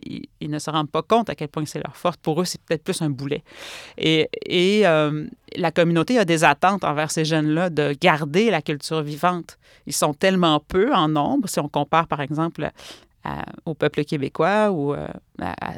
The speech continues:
aux autres peuples de, de, du monde. C'est un peuple qui, qui, qui est très petit. Et, euh, donc, euh, à cause de leur nombre, euh, cette, cette, cette culture-là est menacée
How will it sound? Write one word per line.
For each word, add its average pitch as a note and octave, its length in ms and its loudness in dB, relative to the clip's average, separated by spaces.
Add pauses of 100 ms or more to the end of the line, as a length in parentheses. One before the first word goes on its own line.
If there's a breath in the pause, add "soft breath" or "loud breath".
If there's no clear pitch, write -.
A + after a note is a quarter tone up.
(140)
aux D#3+ 180 -2
autres D#3+ 220 0
peuples E3+ 300 -4 (100)
de, D3+ 440 0
de, - 280 -12
du D3 140 -8
monde. F#3+ 380 4 (220 loud breath)
C'est - 160 -4
un D3+ 120 4
peuple D#3+ 260 -2
qui, D3+ 320 -6
qui, - 200 -18
qui - 120 -12
est - 100 -14
très D#3 180 0
petit. G#3 440 -4 (480 loud breath)
Et, D#3 180 4
euh, D3+ 320 4 (320)
donc, E3 480 2
euh, D3+ 240 4
à D3 120 4
cause G#3 340 4
de D#3+ 80 4
leur D#3 300 6
nombre, D#3 580 2 (100)
euh, - 120 -4
cette, C#3+ 200 -2
cette, - 600 -6
cette - 180 -8
culture-là F3 460 0
est G#3+ 40 4
menacée D#3+ 520 2